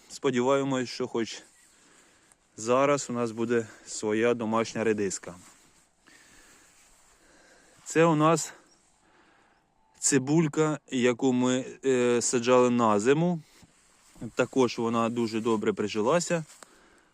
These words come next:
пустила корінчики і почувається добре. Вона вже днів п'ять по-, е, підряд іде дощ.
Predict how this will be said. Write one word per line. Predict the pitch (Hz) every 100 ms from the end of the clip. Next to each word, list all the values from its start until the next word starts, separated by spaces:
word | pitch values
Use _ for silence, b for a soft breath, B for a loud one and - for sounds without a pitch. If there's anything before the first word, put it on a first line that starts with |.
| _ -
пустила | 113 - - 127 117 110
корінчики | - 113 135 165 156 151 143 151 139 135 b b -
і | 147 135 160
почувається | 147 131 135 135 131 - 131
добре. | 113 90 90 85 - _ _ B B B B -
Вона | 120 120
вже | 113 123 117 B B B B _ b b b b b _ _
днів | 117 131 123
п'ять | 113 123 117 - _ _ _ _ _ _
по-, | - 131 131 131 120 120 117
е, | 110
підряд | 131 123 120 117 -
іде | 113 117 110
дощ. | 127 165 175